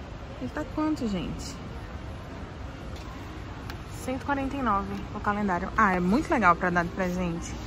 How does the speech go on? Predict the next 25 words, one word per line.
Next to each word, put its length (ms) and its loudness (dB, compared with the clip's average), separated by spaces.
Ele 160 -2
vem 160 0
na 140 4
caixinha 340 2
assim, 220 0
mas 560 2
é 80 6
bom 120 4
abrir 480 4
e 300 0
encher. 420 0
Ai, 220 0
essas 300 0
árvores 340 2
de 60 0
madeira 400 2
eu 80 4
acho 240 0
tão 680 0
escandinavo, 1040 4
sabe? 400 2
A 20 -2
decoração 460 -2
tão 140 -4
escandinava. 680 -2